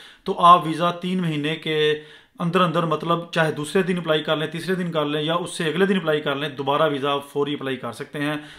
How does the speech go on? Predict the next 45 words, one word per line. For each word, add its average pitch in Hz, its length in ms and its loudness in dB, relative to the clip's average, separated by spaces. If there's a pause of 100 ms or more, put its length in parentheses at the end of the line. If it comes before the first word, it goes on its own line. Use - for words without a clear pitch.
(160)
दोबारा 151 380 6
उसके 175 280 -2
सारे 151 220 0
डॉक्यूमेंट्स 147 520 -2
दोबारा 135 220 0
रेडी 165 220 -2
करेंगे 175 400 -2
उसके 170 220 -8
और 165 120 -4
दोबारा 139 380 0
उसकी 143 280 -4
दोबारा 127 360 -4
फीस 147 340 -8
आपको 160 220 -2
लगेगी, 165 360 -4 (420)
तो 180 60 -4
फ़ौरन 220 360 10
आप 180 160 2
दोबारा 156 380 4
इसका 160 200 -4
वीज़ा 139 200 0
अप्लाई 147 240 0
कर 127 120 -2
सकते 127 280 -12
हैं। 117 180 -10 (340)
एक 185 140 2
तो 202 60 6
होगी 185 160 4
ये 165 240 2
बात। 127 300 0 (360)
अगर 196 220 4
दोबारा 185 300 6
वीज़ा 208 180 8
आप 208 60 6
अप्लाई 196 240 6
करेंगे, 202 340 4
उसके 196 260 4
बाद 180 480 0
पहले 190 140 2
कुछ 185 200 -4
लोग 185 140 0
कह 185 100 2
रहे 185 100 4
थे 185 60 -2
कि 196 120 2